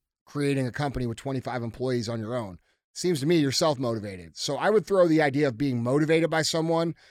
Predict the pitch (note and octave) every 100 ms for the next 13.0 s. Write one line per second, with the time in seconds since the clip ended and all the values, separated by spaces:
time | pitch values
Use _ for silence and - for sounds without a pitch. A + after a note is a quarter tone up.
0 | _ A#2 - D#3 C#3+ B2+ B2 A2+ C3+ C#3
1 | E3+ D#3 D3 D#3+ D#3+ D#3+ D3 - C3 A#2+
2 | A2+ A#2 G#2 F2 - _ _ _ A2 B2+
3 | C3 - - F#3 E3+ C#3 C#3+ - _ _
4 | _ _ _ _ _ _ B2+ E3+ - A#3
5 | A3 D3+ D#3 - - - - C#3+ D3 C#3
6 | C3+ - _ _ - E3+ G#3+ G#3+ - _
7 | _ _ _ - D#3 - A#3 A3+ G#3+ G3
8 | F3+ F#3+ G3 - E3 D#3+ E3 F3+ C#3+ -
9 | G#3+ A3+ F3+ D3+ D3 E3 D3 C3+ A3 A3+
10 | F3 D3+ D#3 F#3 F#3+ A#3+ - G3+ - E3+
11 | F3 E3+ D#3 E3+ D3+ D3 D3+ D3+ D3+ D3
12 | C#3 D3+ C3+ A#3 D3+ B2+ A#2 A2 F#2